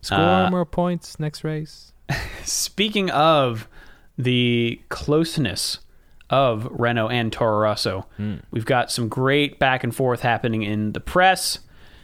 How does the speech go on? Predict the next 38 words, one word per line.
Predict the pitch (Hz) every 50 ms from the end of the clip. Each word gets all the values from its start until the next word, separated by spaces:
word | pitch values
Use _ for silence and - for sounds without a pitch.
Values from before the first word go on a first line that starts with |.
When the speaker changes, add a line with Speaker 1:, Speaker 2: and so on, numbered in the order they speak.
| - - -
Speaker 2:
Uh, | 113 117 120 120 120 117 120 117 117 - -
this | - 131 117 -
from | - 127
motorsport | 123 139 143 139 135 - - 156 135 135
dot | 147 139 135
com. | - 147 135 131 131 127
Renault | 151 190 233 226
Sport | 202 - - - 196 196 190 -
F | 180 170 - - 170
one | 165 165 160 160 160 160 - 151
boss | - 143 139 135 131 131 - - - -
Cyril | - - 104 101 98 202 175 156
Abiteboul | 139 160 175 175 156 127 123 120 113 107 110 -
said, | - - 143 131 127 123 117 120 - - - - - - - - - -
"We | 139 139
do | 127 131 165 220
not, | 247 269 247 240 254 240 - - -
or | 147 135 131
we | 131 143 143
do | 160 254 311
have | 262 226 254 254 262 269 262 -
a | 185 170
little | 156 180 240 320 359 339
bit | 320 302 262 247
of | 233 -
concern | - 220 208 - - - 277 254 170 127 117 113
about | 127 127 131 -
the | 151 135
way | 139 143 151 151
our | - 151 147 156 - - -
engine | 214 240 254 208 165 117 113
is | 120 123 - -
operated | - 120 120 - 127 117 110 110 120 156 180
in | 170 160
the | 175
Toro | 165 - - 101 98 98 98 98
Rosso | 101 104 - - 160 147
car," | - - 202 240 208 117 87 -